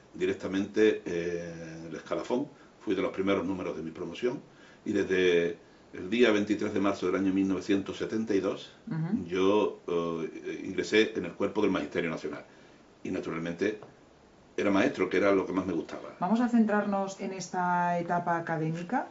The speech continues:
Speaker 1: Sí.
Speaker 2: ¿Qué recuerda de, de, de esos años de estudios universitarios,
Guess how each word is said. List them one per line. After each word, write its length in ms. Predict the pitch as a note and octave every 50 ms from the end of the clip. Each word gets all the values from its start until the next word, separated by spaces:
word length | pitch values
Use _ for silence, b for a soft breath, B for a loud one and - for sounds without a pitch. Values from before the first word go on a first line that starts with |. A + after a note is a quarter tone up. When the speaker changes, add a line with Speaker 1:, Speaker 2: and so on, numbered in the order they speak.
| -
Speaker 1:
Sí. 300 | - - F3 F3+ F#3+ - -
Speaker 2:
¿Qué 120 | - G#3 G3+
recuerda 560 | A3 B3 A#3 - G3 F#3 E3+ - E3 E3 D#3+
de, 680 | D#3+ E3 E3 D#3+ D#3+ D#3 D3+ D3+ D3+ C#3+ C#3 - - - - -
de, 720 | E3 D#3+ E3+ E3 D#3 D3+ D3+ C#3+ C#3+ C#3 C3 - - -
de 180 | - D3+ F3 F3
esos 240 | E3+ F3+ F3 D#3+ F3
años 320 | E3+ E3+ E3+ D#3+ D3+ D3+
de 280 | E3 D#3+ D#3+ D#3 D#3 D#3
estudios 1040 | D3+ D3+ - E3 D#3 D3+ D#3 D3+ D3+ D3+ D3 D3 D3 D3 D3 D3 D3 C#3+ C#3+ C#3+ D3
universitarios, 1120 | D3+ D3+ D3 D3 D3 - - D3 D3 D3+ D3+ D#3 D3+ D3+ D3+ D3+ D3+ D3+ D3+ D3+ D3+ D3+